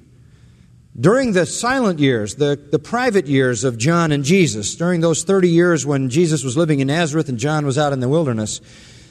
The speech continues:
seven to fourteen A D, just a, not a long period of time, but he was succeeded in the priesthood by five sons and one son-in-law. That son-in-law is Caiaphas.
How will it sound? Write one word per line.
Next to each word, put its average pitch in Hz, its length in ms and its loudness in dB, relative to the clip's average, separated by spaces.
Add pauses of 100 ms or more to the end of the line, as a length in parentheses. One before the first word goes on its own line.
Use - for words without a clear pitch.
seven 170 340 0
to 139 80 2
fourteen 156 460 0
A 139 140 4
D, 113 180 0
just 175 300 -2
a, 139 80 0
not 214 280 -2
a 185 60 2
long 180 400 2
period 156 300 2
of 131 80 -4
time, 139 420 -2
but 220 320 2 (760)
he 233 100 4
was 240 200 4
succeeded 285 640 2
in 165 100 2
the 143 80 -2
priesthood 165 540 0
by 143 160 2
five 269 460 -2
sons 151 580 0
and 165 300 0
one 226 220 2
son-in-law. 147 720 0 (1700)
That 196 180 2
son-in-law 165 640 2
is 156 120 -6
Caiaphas. - 880 -6